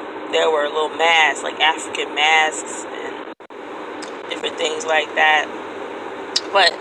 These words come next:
I realized that the mindset that we can find ourselves in when we hear certain things can also be what turns us in our, in, in reality.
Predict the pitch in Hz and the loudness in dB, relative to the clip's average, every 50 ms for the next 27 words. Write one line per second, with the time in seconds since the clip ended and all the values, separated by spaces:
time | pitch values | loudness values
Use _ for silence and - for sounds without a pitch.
0 | - - - - - - 185 202 214 254 320 359 349 277 240 214 214 208 - 214 | -8 -10 -10 -6 2 4 6 6 6 6 6 6 8 8 8 8 6 6 4 4
1 | 185 - - 160 151 143 - - 208 240 277 311 311 285 254 - - - 175 156 | 4 4 4 4 2 4 4 4 6 8 8 8 6 6 2 0 2 4 4 6
2 | 147 143 143 135 127 - - - - - - - 160 156 151 135 143 - - - | 6 6 4 2 -2 -6 -8 -10 -10 -8 2 4 6 6 6 4 0 -4 -2 0
3 | 175 143 - - 190 196 190 185 175 165 160 - - 185 170 160 - 175 185 180 | -2 0 4 6 6 6 6 6 4 4 4 4 4 4 4 4 2 0 -2 -2
4 | 165 156 147 - - - - - 208 233 233 220 202 - - 170 151 147 - - | -2 -4 -4 -6 -6 -6 -6 -4 0 2 2 2 2 0 0 0 0 -2 -4 -8
5 | - - 151 139 139 139 131 - - - - - - - - - - - - - | -6 -4 -4 -2 -2 -4 -4 -6 -8 -10 -10 -10 -10 -10 -10 -10 -10 -10 -10 -10
6 | - - - - - - - - - - - 202 170 151 165 185 202 208 - 202 | -10 -12 -12 -12 -12 -12 -12 -10 -8 0 0 2 4 6 6 6 6 6 6 6
7 | 175 160 156 143 147 - - 156 156 - - - - 151 139 - - - - 180 | 6 6 6 4 2 -2 -4 -6 -6 -6 -6 -4 -2 -2 -2 -4 -6 -2 2 4
8 | 170 202 247 262 220 - - 143 135 127 131 135 135 - - - - - - - | 4 4 2 0 -2 -4 -2 0 0 0 0 -2 -4 -4 -6 -6 -6 -8 -8 -8
9 | - - - - - - 185 196 202 220 214 208 208 - - - 196 196 202 196 | -8 -8 -8 -8 -2 0 0 2 4 4 4 4 4 4 4 2 2 2 4 4
10 | 190 208 214 214 220 214 220 214 214 - 214 - - - | 4 2 2 2 0 4 4 6 6 6 6 4 0 -4